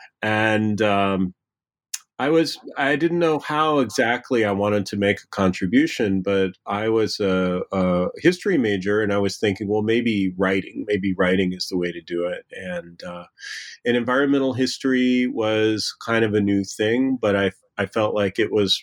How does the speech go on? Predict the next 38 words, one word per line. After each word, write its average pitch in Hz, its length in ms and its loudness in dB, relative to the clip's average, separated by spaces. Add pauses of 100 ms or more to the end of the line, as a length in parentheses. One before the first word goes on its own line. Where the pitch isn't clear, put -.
really 107 360 2
important 95 520 0
to 101 80 -12
me. 131 280 0
And, 110 180 -2 (420)
and 113 140 -2
then 143 100 2
I 147 60 2
went 127 240 2
to 120 100 -6
Vietnam, 107 560 0
and 107 80 0
I 101 100 0
thought, 95 300 -2
"Man, 95 380 2
this 87 180 0
is 113 160 2
a 98 80 2
country 95 800 0 (240)
that 95 280 2
has, 92 580 0
is 95 160 0
really 110 420 0
on 101 360 0
the 92 100 0
cutting 98 580 0
edge 95 680 -2
of, 92 560 0 (440)
uh, 104 100 0
or 110 240 2
maybe 107 400 0
the, 95 340 0
the 95 100 0
razor's 101 520 2
edge 90 580 -4
of 92 420 0
climate 117 380 2
change." 82 600 -4